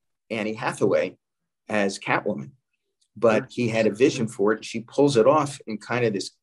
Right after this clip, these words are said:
Speaker 1: this combination of Audrey Hepburn and Judy Garland and, uh, wrapped up in an action hero. So,
Speaker 2: Yeah.
Speaker 1: um, it, it's a tip of the hat to the genius of these filmmakers and their vision.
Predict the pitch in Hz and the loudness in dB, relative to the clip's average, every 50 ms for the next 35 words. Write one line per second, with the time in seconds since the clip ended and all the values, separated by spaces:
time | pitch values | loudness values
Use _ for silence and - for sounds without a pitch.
0 | _ _ _ _ _ - - - _ _ _ _ - 110 101 92 - - - 131 | _ _ _ _ _ -20 -20 -20 _ _ _ _ -4 -2 -2 -2 -2 -4 -4 -4
1 | 127 131 117 107 110 120 139 135 - 104 92 80 - - - 113 113 120 120 113 | -2 -2 0 0 0 0 0 -2 -2 -2 -4 -4 -6 -6 -2 0 0 0 0 0
2 | 101 95 92 - - - 127 - 107 95 95 90 76 95 101 - 120 120 110 107 | -2 -2 -2 -2 -4 -6 -2 -2 -2 -2 -2 -4 -6 -6 -6 -4 -4 -2 -2 -4
3 | - - - 113 113 127 131 123 110 101 101 101 101 95 87 85 82 _ _ _ | -4 0 2 4 6 6 6 4 2 -2 -6 -8 -8 -8 -10 -12 -14 _ _ _
4 | _ _ _ _ - - 101 104 101 107 110 113 117 120 120 123 - 117 - 123 | _ _ _ _ -10 -6 -2 0 0 2 2 2 2 0 0 0 0 0 0 0
5 | 107 104 101 101 107 120 139 139 - - 95 87 - 98 90 76 80 80 - _ | -2 -2 -4 -4 -6 -6 -8 -8 -10 -10 -10 -6 -4 -4 -4 -4 -6 -8 -10 _
6 | _ _ _ _ _ _ - - - 143 131 123 123 120 113 - 113 120 113 113 | _ _ _ _ _ _ -16 0 4 4 6 6 4 2 0 -2 -2 -2 0 0
7 | 110 110 110 107 104 104 _ _ _ _ _ _ _ _ - 123 120 123 - 127 | 0 -2 -2 -4 -8 -10 _ _ _ _ _ _ _ _ -8 -8 -6 -4 -4 -4
8 | 127 127 - 127 127 - 170 170 - 156 139 123 120 123 123 120 117 - - 110 | -4 -4 -6 -10 -2 0 0 0 2 2 2 2 2 0 0 0 -2 -2 -4 -6
9 | 101 104 101 104 113 120 120 120 107 - - - - _ - 104 101 101 104 101 | -6 -6 -6 -6 -4 -4 -2 -2 -4 -4 -6 -12 -8 _ -2 -2 0 0 -2 -4
10 | 98 - - - 110 107 107 107 98 90 92 - - 82 73 69 69 - - - | -4 -6 -4 -2 -2 0 0 0 0 0 -2 -2 -2 -2 -2 -2 -4 -6 -10 -8
11 | - 104 104 101 104 98 95 92 92 104 107 104 101 - 85 82 | -6 -2 0 2 2 0 0 -2 0 0 0 0 0 -4 -8 -10